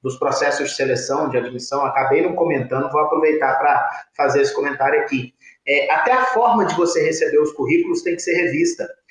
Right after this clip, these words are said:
Hoje, a gente recebe currículos com uma série de informações que você não precisa,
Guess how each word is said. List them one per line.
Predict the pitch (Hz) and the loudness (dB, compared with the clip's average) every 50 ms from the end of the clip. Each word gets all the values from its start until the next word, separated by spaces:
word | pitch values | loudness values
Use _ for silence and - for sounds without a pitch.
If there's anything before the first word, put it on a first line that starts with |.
| - - _ _ - | -20 -20 _ _ 0
Hoje, | 147 180 226 247 233 - 156 | 4 4 4 4 4 4 2
a | - | 2
gente | - 165 170 170 | 2 0 0 -2
recebe | 170 175 - - 180 175 175 175 - | -2 -2 -2 -2 -2 -2 -2 -2 -2
currículos | 151 127 - - - - 160 - - | -2 -2 -2 -2 -2 -4 -6 -8 -8
com | - 165 | -8 -6
uma | 170 170 160 - | -4 -2 -2 -2
série | - - - - - - 185 196 220 254 247 - - 170 | -4 -6 -8 -10 -6 -2 0 2 2 2 2 2 2 0
de | 165 160 | 0 -2
informações | 165 165 160 - - 147 - - 123 120 - - - 180 220 233 202 - | -2 -4 -4 -2 -2 -2 0 -2 -4 -4 -4 -4 -2 0 0 0 -2 -4
que | - - | -6 -6
você | 170 170 - 220 | -6 -4 -2 -2
não | 226 226 | -2 -2
precisa, | 262 269 262 - - 226 254 269 202 - - - | -2 -4 -4 -4 -2 -2 -2 0 0 -2 -4 -6